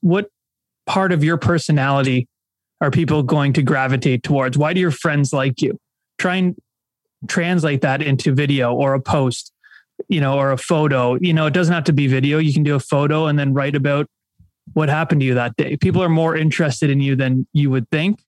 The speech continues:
I found that out too. So find your niche. This is another thing.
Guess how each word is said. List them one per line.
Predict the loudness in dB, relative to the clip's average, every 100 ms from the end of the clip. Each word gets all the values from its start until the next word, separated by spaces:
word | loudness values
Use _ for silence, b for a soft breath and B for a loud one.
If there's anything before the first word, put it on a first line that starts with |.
| _ b b b -4
I | -4
found | -2 0 0
that | 0 0
out | 0 -2 -2
too. | 0 0 0
So | 0 0 -2 _ _ _ _ _ _ _ _ _ _
find | -4 0 0
your | 0
niche. | 0 -4 -10 _ _ _ -2
This | -2 0
is | 0
another | 2 2 0
thing. | 0 -2